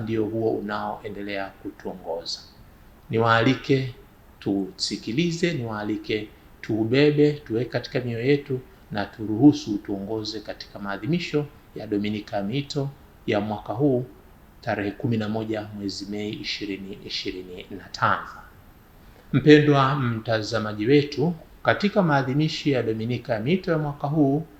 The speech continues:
hayati Baba Mtakatifu Francisco ametuachia zawadi kubwa ya ujumbe wa Dominika ya Miito unaoongozwa na mada hii kubwa inayosema,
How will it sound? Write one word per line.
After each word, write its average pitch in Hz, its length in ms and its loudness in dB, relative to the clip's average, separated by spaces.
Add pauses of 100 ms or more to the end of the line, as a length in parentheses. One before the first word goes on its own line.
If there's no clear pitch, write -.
(440)
hayati 156 440 6
Baba 139 240 4
Mtakatifu 123 720 -4
Francisco - 920 -6 (720)
ametuachia 110 800 0
zawadi 165 340 4
kubwa 160 360 4
ya 120 80 2
ujumbe 127 520 0
wa 117 140 -2
Dominika 107 440 -2
ya 110 120 2
Miito 156 460 -2 (340)
unaoongozwa 135 1080 6
na 113 200 0
mada 110 400 -4
hii 104 260 -8 (120)
kubwa 143 400 2
inayosema, 117 800 0